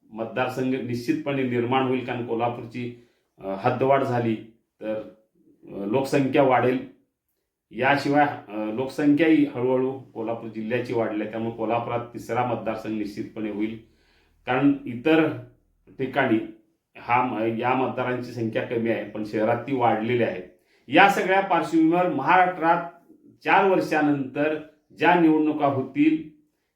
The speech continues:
त्या निवडणुका निश्चितपणे नव्या पुनर्रचनेनुसार होणार आणि नवीन राजकारण एकूणच महाराष्ट्राला वळण लागेल. आतापासूनच हळूहळू या राजकारणाला सुरुवात झाली आहे.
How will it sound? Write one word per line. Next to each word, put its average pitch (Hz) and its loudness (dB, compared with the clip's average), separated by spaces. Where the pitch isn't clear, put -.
त्या 170 6
निवडणुका 143 2
निश्चितपणे 135 -2
नव्या 127 4
पुनर्रचनेनुसार 127 -4
होणार 123 -2
आणि 131 2
नवीन 147 4
राजकारण 143 2
एकूणच 113 -4
महाराष्ट्राला 107 -6
वळण 131 6
लागेल. 113 2
आतापासूनच 151 -2
हळूहळू 151 6
या 139 2
राजकारणाला 127 -4
सुरुवात 135 0
झाली 123 -4
आहे. 123 -8